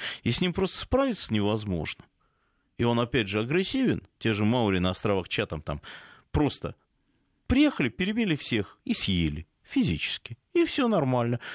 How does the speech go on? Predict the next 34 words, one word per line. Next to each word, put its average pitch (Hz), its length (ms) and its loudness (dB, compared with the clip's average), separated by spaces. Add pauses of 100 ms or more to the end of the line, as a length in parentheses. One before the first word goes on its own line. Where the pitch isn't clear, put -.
(120)
Никто 190 560 4
им 95 200 2
ни 104 60 2
одного 123 420 0
слова 190 360 0
по 95 160 0
этому 117 320 0
не 107 140 0
сказал. 87 580 -4 (340)
До 92 120 2
самого 175 720 2
начала 98 540 0
двадцать 92 420 -2
первого 90 480 2
века. 62 340 -6 (680)
Ну, 269 220 6
что 247 420 0
поделать, 160 640 2
ну, 190 160 2
вот 196 220 2
такие 143 440 0
люди. 90 300 0 (320)
И 92 60 0
они 113 180 4
вполне 104 480 0
включены 101 880 0
в - 180 -18
тамошнюю 123 600 0
систему 92 720 -2 (340)
государственного 85 840 0
устройства. - 640 -4
А 143 40 2
если 202 640 4
это 190 560 2